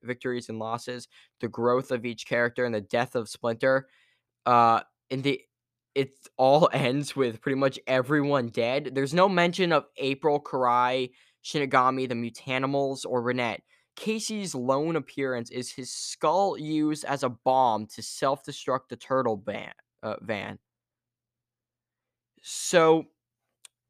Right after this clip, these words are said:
that's not, that's not, like, a joke. They used, the only thing that we see of Casey, um,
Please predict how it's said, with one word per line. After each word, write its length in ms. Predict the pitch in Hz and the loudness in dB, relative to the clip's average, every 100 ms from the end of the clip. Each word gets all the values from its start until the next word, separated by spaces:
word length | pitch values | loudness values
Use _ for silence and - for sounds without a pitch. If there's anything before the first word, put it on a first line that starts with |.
| _ _ _ _ _ _ _ - | _ _ _ _ _ _ _ -2
that's 400 | 156 185 - - | 2 2 2 2
not, 340 | 208 190 156 _ _ _ - | 6 6 4 _ _ _ -6
that's 400 | 165 180 - 202 | -2 -2 -2 -2
not, 320 | 202 190 156 | 0 2 2
like, 220 | 160 147 | 0 0
a 120 | 127 107 | -2 -4
joke. 500 | - 156 131 104 - | 0 4 4 2 -2
They 140 | 143 143 | -2 0
used, 600 | 147 190 208 196 - _ _ _ _ _ - | -2 -4 -4 -6 -12 _ _ _ _ _ -6
the 320 | 143 160 - - | -2 -2 -4 0
only 440 | 160 202 220 208 185 | 2 4 2 -4 -2
thing 360 | 180 165 143 | -2 0 0
that 160 | 135 127 | -2 0
we 140 | 139 | -4
see 260 | - 156 143 | -6 -6 -4
of 200 | 123 - | -4 -8
Casey, 720 | - 139 139 - 107 101 - _ _ _ _ _ _ 131 | -8 -6 -6 -6 -8 -8 -12 _ _ _ _ _ _ 0
um, 560 | 127 120 117 110 107 | 2 4 2 -2 -8